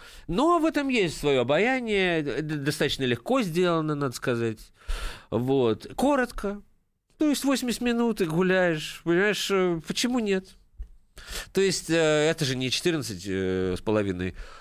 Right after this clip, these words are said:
часов, поэтому никаких претензий. Пусть Хон Санг Су, дай ему бог здоровья, пусть снимает дальше. Вот. А,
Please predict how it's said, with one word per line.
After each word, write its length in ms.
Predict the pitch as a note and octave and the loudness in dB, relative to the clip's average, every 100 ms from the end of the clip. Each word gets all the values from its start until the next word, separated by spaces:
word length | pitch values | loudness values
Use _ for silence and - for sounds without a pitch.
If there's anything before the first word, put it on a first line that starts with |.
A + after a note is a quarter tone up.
| - - _ | -20 -20 _
часов, 400 | - C3 A#2+ F#2+ - | -4 0 0 0 2
поэтому 1080 | C#3+ D#3+ E3 E3 E3 D#3+ D#3 D3+ D3 C#3+ D3 | 0 0 -2 0 2 4 4 2 2 2 0
никаких 320 | F3 F3 F3 | 0 -2 -2
претензий. 880 | E3+ D3 C3 B2 G#2+ G#2 A2 G#2 A2 G2 | 0 0 2 0 0 2 2 4 2 0
Пусть 360 | E3+ D#3 - | 0 -2 -4
Хон 200 | - C3+ | -4 -2
Санг 260 | A#2 B2+ A#2+ | 0 -2 0
Су, 280 | - D#3+ C#3+ | 0 2 2
дай 200 | B2 A#2+ | 2 2
ему 200 | A2+ A2+ | 0 -2
бог 140 | A2 | 0
здоровья, 640 | A2 B2+ E3 D3+ C#3 B2 | 2 2 2 2 2 2
пусть 220 | A2+ B2+ - | 0 -2 -2
снимает 300 | G#2+ G#2 G#2+ | -4 -2 -2
дальше. 600 | D3+ C3+ - A2 G#2+ G2+ _ _ _ _ - - _ _ _ _ _ - | -2 -4 -6 -4 -4 -8 _ _ _ _ -20 -20 _ _ _ _ _ -6
Вот. 720 | G#2+ A2 B2+ G#2+ F2 - - _ _ _ _ - - - - - - - - | -4 0 2 2 0 -4 -20 _ _ _ _ -16 -16 -20 -12 -10 -8 -10 -4
А, 920 | A2+ A2 A2 G#2+ G#2+ G#2 G2+ G2 F#2+ | 2 4 4 4 2 2 2 2 0